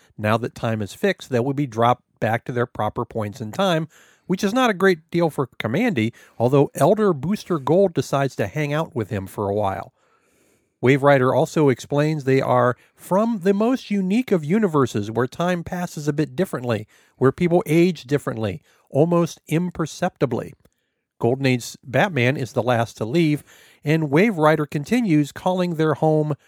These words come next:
the Linear Verse. "Your youth and vitality will endure for decades, enabling you to be effective far longer than the universal norm."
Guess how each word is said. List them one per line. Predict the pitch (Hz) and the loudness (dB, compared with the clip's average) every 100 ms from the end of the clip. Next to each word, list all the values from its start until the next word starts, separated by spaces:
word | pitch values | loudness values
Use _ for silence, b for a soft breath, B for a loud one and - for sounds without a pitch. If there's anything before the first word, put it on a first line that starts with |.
| _ | _
the | 120 123 | -2 0
Linear | 131 135 185 175 131 | 2 0 0 2 2
Verse. | 101 104 90 - - _ _ _ _ | 2 -2 -4 -10 -20 _ _ _ _
"Your | - 123 143 | 0 2 4
youth | 131 170 269 - | 2 2 0 0
and | 233 | -2
vitality | 214 202 - 190 202 190 190 | 0 0 -4 -4 -2 -2 0
will | 156 151 | 0 0
endure | 139 139 156 175 | -2 0 0 0
for | - 147 | -2 -4
decades, | 135 190 127 107 120 b b b | -4 -2 0 -2 -4 b b b
enabling | 123 123 185 196 180 170 | -2 2 4 2 0 0
you | 147 151 160 | 0 2 0
to | - 139 | -2 -4
be | 135 | -2
effective | 127 180 - 147 120 | 0 -2 0 -2 -2
far | - 160 | 0 0
longer | 151 156 165 131 | 2 0 0 -2
than | 120 131 | -2 -2
the | 123 | -2
universal | 120 147 139 135 - 127 | -2 -2 0 -2 -2 -4
norm." | 123 127 110 | 0 0 -2